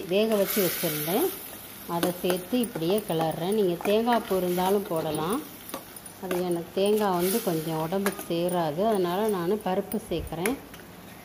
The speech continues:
இது கூட்டு கொல கொலன்னு வச்சா கூட்டு மாதிரி இருக்கும். நல்லா கெட்டி ஆக்கிட்டிங்கன்னா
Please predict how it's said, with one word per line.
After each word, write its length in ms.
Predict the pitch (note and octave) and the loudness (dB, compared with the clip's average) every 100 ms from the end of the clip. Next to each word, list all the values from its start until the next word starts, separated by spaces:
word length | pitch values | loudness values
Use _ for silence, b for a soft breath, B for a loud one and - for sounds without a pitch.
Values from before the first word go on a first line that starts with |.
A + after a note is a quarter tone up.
| G3 | -4
இது 120 | G3 - | -4 0
கூட்டு 280 | C4 B3 A#3+ A#3 | 0 2 0 2
கொல 180 | A3+ A#3 | 2 2
கொலன்னு 320 | A#3 B3+ B3 | 2 4 2
வச்சா 200 | A3 A#3+ A#3 | 2 0 0
கூட்டு 260 | A#3 G#3 G#3 G#3+ | -4 -4 0 2
மாதிரி 240 | G#3+ G3 | 2 0
இருக்கும். 260 | E3 A3+ A3+ | -2 0 2
நல்லா 220 | G#3 A#3 A#3 | 4 2 0
கெட்டி 360 | G3 F#3 - B3+ A#3+ | -2 -4 -2 2 4
ஆக்கிட்டிங்கன்னா 640 | G#3 F#3 F3+ F3 F3 F#3+ | 4 0 -2 0 2 2